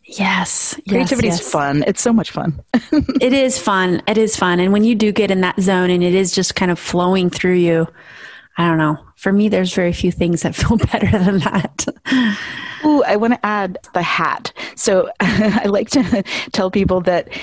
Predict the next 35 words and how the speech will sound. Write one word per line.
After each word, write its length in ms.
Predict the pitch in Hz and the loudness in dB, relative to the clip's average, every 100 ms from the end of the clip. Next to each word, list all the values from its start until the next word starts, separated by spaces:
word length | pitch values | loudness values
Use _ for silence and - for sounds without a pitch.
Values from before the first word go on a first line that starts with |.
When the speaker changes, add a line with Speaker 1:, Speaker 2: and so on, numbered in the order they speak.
| - | -6
Speaker 2:
your 440 | 196 190 180 170 - | 0 2 4 2 0
writing 360 | 185 226 262 | 0 0 2
hat 640 | 247 214 165 143 - - - - _ _ | 2 2 0 -2 -4 -8 -8 -12 _ _
and 140 | 190 175 | 0 2
your 180 | 170 - 220 | 0 -2 0
editing 560 | 247 214 175 156 147 - | 0 2 2 0 0 -4
hat 340 | - 139 104 - _ | -4 -2 -2 -6 _
are 140 | 165 151 | -2 -2
different 720 | 147 160 147 151 139 - - _ _ | -2 -2 -2 -2 -4 -6 -14 _ _
parts. 300 | - 147 - | -2 -2 -2
They 80 | - | -2
use 220 | 180 202 | 2 0
Speaker 1:
Ooh. 40 | 175 | 2
Speaker 2:
different 380 | 226 233 208 220 | 0 2 0 -2
parts 360 | 175 175 - | -2 -2 -4
of 200 | - 180 | -2 0
the 80 | 180 | 2
brain. 380 | 175 175 151 151 - - - - | 0 0 0 -4 -6 -8 -10 -4
Speaker 1:
Yes. 640 | - 196 170 - - - - | 0 0 0 -2 -6 -8 -2
Speaker 2:
So 240 | 233 160 - - | 0 0 -4 -6
don't 320 | - 233 269 - | -2 0 0 0
try 220 | 262 247 | -2 0
to 160 | 277 - | 0 0
edit 220 | 220 226 | 0 0
while 160 | 202 | 0
you're 140 | 208 190 | 2 2
writing. 300 | 185 180 214 | 0 2 0
<laughs> 1160 | - - - - 427 427 453 - 440 - - - | -2 -10 -16 -8 -4 -2 -2 -4 -4 -4 -4 -4
Save 340 | - 262 269 | -2 0 0
that 240 | 269 254 - | 0 0 0
cool 220 | 277 262 | 2 2
editor 300 | 233 240 226 | 2 2 0
hat 380 | 208 208 175 - | 0 0 -2 -2
for 140 | 214 190 | 0 2
later. 420 | 180 - - | 2 0 -4